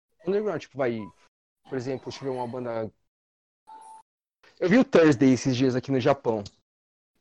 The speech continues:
E o Thursday era, tipo, uma das maiores bandas de post-hardcore, tipo, em dois mil, dois mil, né? De dois mil até dois mil e dez, vai,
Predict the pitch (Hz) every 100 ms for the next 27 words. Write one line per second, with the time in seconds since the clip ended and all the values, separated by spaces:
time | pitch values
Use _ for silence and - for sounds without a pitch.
0 | - 147 - 185 214 220 220 214 233 -
1 | - 214 196 185 170 170 208 226 190 175
2 | 147 - 131 131 - 123 107 - 123 120
3 | 113 113 117 113 113 104 98 92 95 117
4 | 139 104 127 117 104 - 123 117 135 131
5 | 123 117 120 117 123 131 135